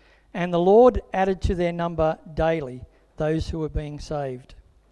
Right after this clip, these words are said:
So keep your Bibles open, 'cause what we're gonna do is we're gonna go through those verses in detail. So first of all, we're gonna start with verse forty-two.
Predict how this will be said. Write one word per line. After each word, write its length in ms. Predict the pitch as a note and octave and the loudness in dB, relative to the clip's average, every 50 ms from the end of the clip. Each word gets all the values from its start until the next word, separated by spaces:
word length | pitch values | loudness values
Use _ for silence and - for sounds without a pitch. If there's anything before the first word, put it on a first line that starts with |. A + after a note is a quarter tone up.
| _ _ _ _ _ _ - _ _ _ _ _ _ _ _ _ | _ _ _ _ _ _ -20 _ _ _ _ _ _ _ _ _
So 160 | - - F3+ F3 | 0 0 2 4
keep 240 | - C#4 D4 B3 | 4 4 4 2
your 100 | A#3+ G#3+ | 4 6
Bibles 400 | G#3 A3 G#3+ G#3 G3 F#3+ F3 D#3+ | 8 8 8 8 6 4 4 4
open, 380 | F#3+ F#3+ F#3 F3+ F#3+ F3+ G#3 A#3+ | 6 6 8 8 6 6 4 2
'cause 180 | - G3+ E3 F3+ | -2 -2 0 2
what 160 | G3+ G3+ G3 | 2 2 2
we're 80 | F#3+ | 0
gonna 220 | E3+ F#3 F3+ E3+ D#3+ | -2 -2 -4 -4 -2
do 180 | D#3+ F3 F3 | -2 0 0
is 100 | E3 D#3 | 0 0
we're 60 | E3 D#3+ | -2 -6
gonna 300 | F3 E3+ E3 D#3+ D#3 D#3 - - _ _ _ _ _ _ _ _ _ _ _ | -6 -4 -4 -6 -6 -8 -12 -20 _ _ _ _ _ _ _ _ _ _ _
go 180 | - F3 E3+ D#3+ | 0 2 2 2
through 240 | - - F3+ D#3+ D#3+ | 2 0 0 2 2
those 220 | D#3+ D#3 D3+ C3+ | 2 0 0 -2
verses 440 | C3+ D#3+ D#3+ D#3+ - - D#3+ C#3 D#3+ | -4 -2 -2 -2 -4 -6 -10 -10 -10
in 160 | D#3 D3 C#3 | -10 -10 -6
detail. 640 | - E3 E3+ E3+ - - E3 F3+ G#3+ C4+ C#4 - - _ _ - - - - - _ _ _ _ _ _ _ _ _ | -4 -4 -4 -2 -2 -2 0 0 0 0 -2 -4 -10 _ _ -20 -20 -20 -20 -20 _ _ _ _ _ _ _ _ _
So 220 | - - F#3+ F3+ - | 0 2 4 4 6
first 300 | - B3 B3 C4 - B3+ | 8 8 8 8 8 8
of 60 | G#3+ | 8
all, 120 | G#3+ G#3 | 8 8
we're 80 | G3+ F#3+ | 8 6
gonna 180 | G3 F#3+ F3+ | 4 0 -2
start 320 | - - G#3 F#3+ F#3+ F#3+ F#3 | 2 4 6 6 6 6 4
with 140 | F#3 D#3+ D#3 | 0 0 2
verse 260 | F3+ F#3+ F#3+ F#3 - | 4 4 4 2 0
forty-two. 800 | - - G3 F#3+ F#3 F3 E3 - - - B3+ A#3+ F#3 C#3+ B2+ | 0 2 4 4 4 2 0 0 0 2 4 4 4 2 0